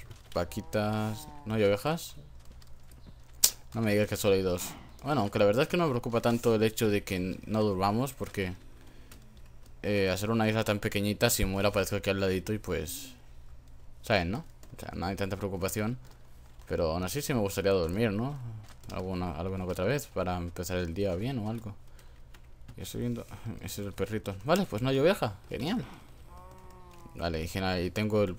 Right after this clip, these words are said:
el juego en modo difícil, entonces como me aparezca alguien aquí me revienta. Ay, Miguel, vale.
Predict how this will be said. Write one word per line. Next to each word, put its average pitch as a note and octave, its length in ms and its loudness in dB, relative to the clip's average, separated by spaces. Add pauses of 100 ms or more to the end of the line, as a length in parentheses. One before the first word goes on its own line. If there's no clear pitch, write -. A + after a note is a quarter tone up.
(140)
el F#2 260 -4
juego G#2 280 2
en G2 100 2
modo G2+ 160 4
difícil, B2+ 500 2
entonces F#2+ 260 0
como F#2 200 -2
me F2 100 0
aparezca F#2 380 2
alguien G#2 200 4
aquí G2+ 220 0
me G#2 100 4
revienta. F2+ 640 0 (1900)
Ay, B2+ 340 4
Miguel, F2+ 400 2 (320)
vale. E2+ 200 2